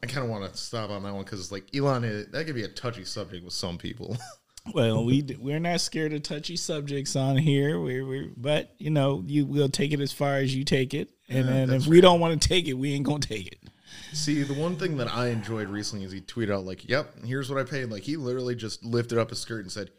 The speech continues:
Speaker 1: "Here's my tax records, public. This, everybody's wondering about, like, do I pay taxes? Here you go." And, but, I mean, his concern is, him being a business owner, is like, is it being used it to its best effectiveness? Which is, like, that, that is a fair concern when you're talking to a government of just, like,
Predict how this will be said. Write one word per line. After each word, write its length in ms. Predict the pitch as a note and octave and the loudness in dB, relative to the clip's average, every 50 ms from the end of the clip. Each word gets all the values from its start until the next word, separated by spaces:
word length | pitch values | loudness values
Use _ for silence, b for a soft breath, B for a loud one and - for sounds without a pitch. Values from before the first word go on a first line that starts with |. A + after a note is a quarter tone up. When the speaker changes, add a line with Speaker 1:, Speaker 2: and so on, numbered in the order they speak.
| _ _ - | _ _ -6
Speaker 1:
"Here's 160 | A#2+ C3 A#2+ | -6 -4 -4
my 100 | C#3 C3 | -4 -4
tax 360 | A2+ C#3 C3+ C3 B2 - - | -4 -2 -2 -2 -4 -4 -6
records, 320 | B2 A2 - A#2 G#2+ - | -6 -6 -6 -8 -10 -10
public. 380 | - - A2 G2+ A2 G#2+ - B B B B B B B - | -10 -10 -8 -8 -8 -8 -10 B B B B B B B 0
This, 240 | A2 A2 G#2+ - - - - | 2 2 2 0 -4 -4 -4
everybody's 380 | A2 A2+ B2 B2+ B2 G#2+ G#2 | -2 0 0 0 -2 -4 -8
wondering 540 | G2+ F#2+ G2 A#2 A#2 A#2+ B2 A#2 A2+ A2+ A2+ | -8 -4 0 2 2 2 0 -2 -4 -4 -4
about, 260 | A2+ G#2 G#2+ G#2 G2 | -4 -4 -6 -6 -6
like, 260 | G2 G2 F#2 - - | -8 -10 -10 -12 -14
do 140 | - G#2 G2 | -8 -2 -2
I 80 | G2 G2+ | 0 0
pay 160 | - - G2+ | -2 -4 -6
taxes? 420 | - - A#2+ A#2 A#2 G#2 - - - _ _ _ _ _ | -4 -4 -4 -4 -4 -6 -10 -12 -14 _ _ _ _ _
Here 300 | _ - A2+ A2+ A#2+ A#2+ | _ -2 0 0 2 2
you 160 | A2+ G#2+ G#2+ | 0 -2 -2
go." 360 | G#2 A2+ G#2 F#2 F#2 G2+ G#2+ - B B B B B B B B B C#3 B B _ - | -2 -4 -4 -4 -6 -10 -14 -18 B B B B B B B B B -20 B B _ -2
And, 240 | G#2+ G#2 G2 F2+ - - | -2 0 -2 -4 -6 -4
but, 100 | - A#2 | -2 0
I 80 | A#2 A2+ | 0 0
mean, 160 | A2 G#2+ G#2 G#2+ - - | -2 -4 -6 -8 -8 -8
his 160 | B2 B2+ A#2 | -8 -8 -8
concern 380 | - G#2+ F#2+ - C#3 E3 E3+ C#3 | -8 -8 -4 -2 0 0 0 -2
is, 200 | A#2 A2+ A2+ A#2 - - _ F#2+ F2 | -2 -4 -4 -6 -10 -18 _ -20 -16
him 80 | F2+ F2 | -12 -8
being 200 | F2 F#2 F2+ F#2+ | -6 -4 -4 -2
a 60 | F2+ | -2
business 260 | - C#3+ D#3 C#3+ A2+ | -2 -2 -2 -2 -4
owner, 180 | A2+ A2 A#2 A2+ | -6 -6 -6 -6
is 80 | G#2+ F#2+ | -6 -8
like, 160 | F2+ - - _ _ | -10 -12 -14 _ _
is 200 | F#2 F#2 F#2 E2+ | -4 -4 -2 -2
it 140 | G#2 G2+ - | -2 -2 -2
being 260 | - G2+ G2+ G2+ G2 | -2 -2 -2 0 -2
used 280 | F2+ F2+ F2+ F2 - - | -2 -4 -6 -8 -6 -8
it 180 | F2+ - - - | -8 -8 -10 -8
to 120 | - F#2+ | -8 -6
its 100 | F#2 - | -6 -6
best 340 | - _ - D#2+ D#2+ - - | -8 _ -12 -10 -10 -10 -12
effectiveness? 720 | - - - F2+ E2+ - - - - - - - - - - | -14 -12 -10 -8 -8 -8 -10 -16 -20 -18 -16 -12 -12 -10 -8
Which 200 | F2+ E2+ - G2+ | -8 -8 -6 -6
is, 220 | F#2+ - - - - | -6 -6 -8 -8 -8
like, 220 | - - - - - _ | -8 -8 -8 -10 -10 _
that, 260 | - G#3 G#3 F#3 - - _ _ - | -2 -2 -2 -2 -4 -10 _ _ -8
that 140 | C#3+ C#3+ | -6 -6
is 80 | C3 A2 | -4 -6
a 60 | G#2+ | -8
fair 260 | - - - G#2+ G#2 | -10 -10 -8 -8 -8
concern 480 | - - F#2+ F2 - - G2+ F#2 E2+ F2 | -8 -10 -8 -8 -6 -4 -4 -4 -6 -6
when 120 | F2 F2 | -8 -8
you're 100 | E2+ E2+ | -8 -10
talking 320 | D2+ - E2+ E2+ E2+ - E2+ | -10 -8 -10 -10 -8 -10 -10
to 80 | F2 | -10
a 40 | E2+ E2+ | -10 -8
government 360 | F2 F2 E2 E2 F2+ E2 E2+ | -8 -8 -8 -8 -8 -8 -10
of 80 | E2 | -8
just, 160 | E2 F#2 - - | -8 -6 -4 -4
like, 180 | G2 F2+ - | -4 -6 -8